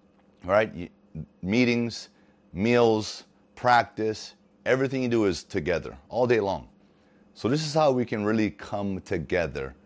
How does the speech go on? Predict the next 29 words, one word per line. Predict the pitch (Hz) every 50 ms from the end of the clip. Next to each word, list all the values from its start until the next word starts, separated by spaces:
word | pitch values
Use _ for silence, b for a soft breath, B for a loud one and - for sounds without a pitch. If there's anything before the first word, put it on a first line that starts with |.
| b b b b b b b _ _ -
as | 87 76 85
a | 80
unit. | 78 78 80 85 78 71 71 65 - - - - - - _ _ -
And | 87 90
that's | 98 104 117 - -
what | 107
I | 95
love | 92 95 90 80
about | 82 73 78 85 82 71 73
being | 85 82
on, | 82 80 76
on | - 78 82 82
the | 78
road. | 71 78 90 95 - - - b b b b b b b b b b -
And | 90 82
to | 85 82
start | - - 117 123 131
off | 135 - -
the | 143
season | - - 120 117 120 127
that | 127 123 120 120
way, | 123 131 135 120 - _ b b b b b b b b - -
I | 82 92
think | 110 117 117
it's | 110 101
gonna | - 107 101 95
be | 85 90 95
a | 90 82
great | 69 71 76 76 80 95 104 120 123 - -